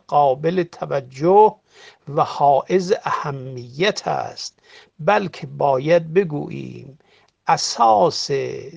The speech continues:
دین، بخش اعظم اون ایمان به غیب است. اون چیزی که دین را از غیر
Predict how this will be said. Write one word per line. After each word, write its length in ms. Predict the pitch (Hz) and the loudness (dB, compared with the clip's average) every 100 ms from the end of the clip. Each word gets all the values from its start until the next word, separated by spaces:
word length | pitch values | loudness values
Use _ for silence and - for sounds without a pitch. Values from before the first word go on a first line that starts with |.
| - - 143 135 | -20 -18 -16 -2
دین، 800 | 170 196 220 240 254 269 277 302 _ _ _ _ _ _ 160 156 | 0 2 0 -2 -2 -4 -6 -10 _ _ _ _ _ _ -12 -2
بخش 420 | 202 202 - - - - _ | 2 2 -2 -8 -6 -8 _
اعظم 580 | - - - 139 160 240 | -6 -4 -4 -2 2 2
اون 720 | 247 247 226 233 240 247 262 285 _ _ _ _ - | 0 0 2 2 0 -4 -8 -14 _ _ _ _ -6
ایمان 920 | 160 156 135 151 175 196 202 226 160 | -2 -2 -2 0 2 2 0 -6 -6
به 140 | 131 120 | -4 -4
غیب 560 | 113 131 180 156 127 | -2 2 4 4 0
است. 580 | 127 127 - - - - _ _ _ _ | -4 -4 -8 -12 -16 -20 _ _ _ _
اون 260 | 160 165 160 | -4 -2 -4
چیزی 520 | - 160 156 151 170 | -8 -6 -6 -4 -6
که 180 | - 160 | -6 -8
دین 480 | 139 147 254 240 160 | -6 -4 -2 -2 -2
را 320 | 131 117 - _ _ _ _ _ _ _ _ - | -2 -2 -6 _ _ _ _ _ _ _ _ -4
از 380 | 156 156 151 139 | 0 0 -4 2
غیر 400 | 165 170 160 | 2 4 0